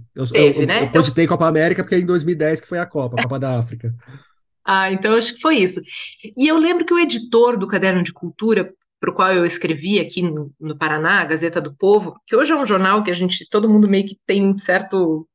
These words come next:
Speaker 2: vergonha de dizer que trabalhou na Gazeta do Povo, mas ele foi o grande jornal do Paraná, um jornal centenário, né?
Speaker 1: E já foi legal, né? Nem sempre ele foi, assim,
Speaker 2: Já,
Speaker 1: importante de
Speaker 2: já
Speaker 1: dizer.
Speaker 2: foi muito legal, já teve Valêncio Xavier trabalhando na Gazeta do Povo, né? Enfim.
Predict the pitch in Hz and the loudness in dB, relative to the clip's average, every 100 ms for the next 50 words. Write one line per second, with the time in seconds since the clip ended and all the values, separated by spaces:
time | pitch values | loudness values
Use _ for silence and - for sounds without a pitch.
0 | - 190 254 247 240 220 208 196 190 208 | -10 0 2 4 4 6 4 2 0 -2
1 | 208 - 190 190 202 214 208 202 214 233 | 0 -2 0 2 2 2 2 2 0 0
2 | 220 - 175 175 175 185 220 - 233 262 | -2 -2 -2 0 2 2 0 2 2 2
3 | 190 185 240 247 302 - 202 208 - 220 | 0 2 2 2 0 0 0 -2 -2 -2
4 | 208 165 196 165 156 160 165 208 233 220 | 0 2 0 0 -4 -4 -4 -2 0 2
5 | 165 208 202 170 170 208 151 151 170 185 | 2 2 2 0 -2 0 2 2 4 4
6 | 196 160 160 143 139 175 185 185 170 165 | 4 4 4 6 4 4 2 2 0 2
7 | 151 190 247 302 139 127 151 156 147 135 | 2 4 4 2 0 -2 0 0 0 -2
8 | 202 123 139 208 277 466 226 185 233 190 | -2 2 2 2 2 2 2 4 4 2
9 | 170 - 180 269 220 180 208 254 277 262 | -4 -6 -4 -2 0 0 0 0 -2 0
10 | 190 190 226 202 165 160 175 170 160 151 | 2 2 0 -2 -4 -2 -2 -2 -4 -4
11 | 147 143 139 151 185 202 135 - - 311 | -6 -10 -4 0 2 2 -2 -6 -6 -6
12 | - 147 | -6 -8